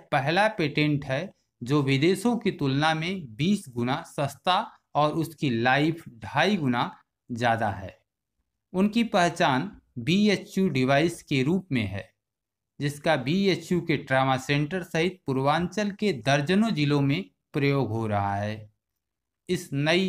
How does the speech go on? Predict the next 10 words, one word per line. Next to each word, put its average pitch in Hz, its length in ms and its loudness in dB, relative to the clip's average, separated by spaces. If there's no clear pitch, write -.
जोड़ 151 260 2
बाइपोलर 165 720 2
से 151 220 -2
अब 175 280 -2
तक 185 180 0
साढ़े 156 380 0
चार 156 400 0
हजार 139 340 0
सफल 151 460 -4
ऑपरेशन 135 600 -2